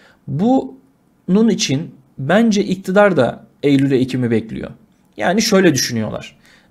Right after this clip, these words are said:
Diyorlar ki biz Temmuz'da zam yapmadık. Acı reçete uyguluyoruz.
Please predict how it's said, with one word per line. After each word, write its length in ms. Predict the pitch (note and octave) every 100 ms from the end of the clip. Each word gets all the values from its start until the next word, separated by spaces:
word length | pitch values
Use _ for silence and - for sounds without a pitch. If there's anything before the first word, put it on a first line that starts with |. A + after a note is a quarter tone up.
| -
Diyorlar 380 | B3 G#3 C3+ C3+
ki 260 | C3+ - -
biz 260 | G3+ F3+ - _
Temmuz'da 400 | F3+ D#3 B2+ A#2
zam 220 | B2 B2+
yapmadık. 580 | B2 D3+ F#3 F3 F#3 - _ _ _ _ _
Acı 220 | C3+ C3 C#3+
reçete 360 | E3+ F3+ F3+
uyguluyoruz. 720 | D#3+ E3+ E3 D#3+ D#3+ D#3+ -